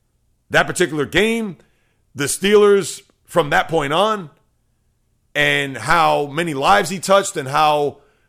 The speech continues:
all the stories that have been pouring over the last twenty-four hours plus about how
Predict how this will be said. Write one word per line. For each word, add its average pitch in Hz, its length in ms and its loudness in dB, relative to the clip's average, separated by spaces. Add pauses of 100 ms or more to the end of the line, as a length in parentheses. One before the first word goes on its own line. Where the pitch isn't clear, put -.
(400)
all 202 180 4
the 185 80 -2
stories 190 400 0
that 160 140 0
have 147 100 -4
been 135 160 -10
pouring 185 420 -2
over 165 140 -2
the 143 80 -6
last 156 380 -4
twenty-four 156 400 -4
hours 147 260 -4
plus 170 460 -4 (460)
about 127 260 0
how 147 500 2